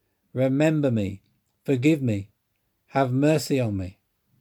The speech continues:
in order to receive that royal welcome. Until we do, we will wait outside the gates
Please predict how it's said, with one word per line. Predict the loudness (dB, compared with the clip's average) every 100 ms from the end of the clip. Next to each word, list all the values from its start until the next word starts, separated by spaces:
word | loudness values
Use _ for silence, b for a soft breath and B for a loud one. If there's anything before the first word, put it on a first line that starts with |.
| _ _ _ _ _ _
in | -4 -2
order | 0 0 -2
to | -6 -6
receive | -6 -6 -4 -2 -2 -4
that | -6 -6 -6
royal | -6 -4 -2 -2 -4
welcome. | -4 -6 -8 -14 -14 _ _ _ _ _ _ _ _ _ _ _ _ _ _ _ _ _ _ _ _ _ _
Until | -8 -2 0
we | 2 4
do, | 6 6 6
we | 4 4
will | 4 2
wait | 0 0 0
outside | -4 -4 -4 -2 -2
the | 0
gates | 0 -2 -8 -18